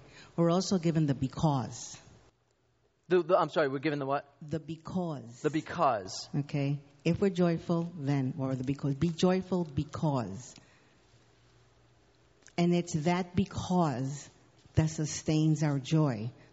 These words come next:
Speaker 1: during that sorrowful, trying times.
Speaker 2: Okay, so I wanna make a list here, 'cause I'm gonna take a picture of this and write it down so I can learn. I'm to be joyful, why?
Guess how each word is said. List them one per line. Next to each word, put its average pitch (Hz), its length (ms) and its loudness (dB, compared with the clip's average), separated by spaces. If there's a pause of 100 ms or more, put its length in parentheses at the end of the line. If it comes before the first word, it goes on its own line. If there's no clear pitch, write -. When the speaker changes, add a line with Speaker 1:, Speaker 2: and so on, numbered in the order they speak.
(100)
Speaker 1:
during 143 280 4
that 127 140 -6
sorrowful, 143 640 0
trying 131 520 -2
times. 143 680 -4 (1040)
Speaker 2:
Okay, 123 180 -4
so 143 80 0
I 151 60 4
wanna 180 100 -2
make 151 200 -2
a 127 40 0
list 120 300 -2
here, 104 160 -6
'cause 117 260 -8
I'm 127 140 -4
gonna 113 280 -6 (680)
take 113 100 -10
a 104 60 -12
picture 117 320 -8
of 104 80 -10
this 113 180 -6
and 110 100 -10
write 110 140 -4
it 110 120 -12
down 110 280 -12
so 113 140 -14
I 123 80 -10
can 104 180 -12
learn. 107 300 -10 (640)
I'm 131 120 -10
to 131 60 -14
be 127 120 -8
joyful, 147 520 2
why? 131 400 2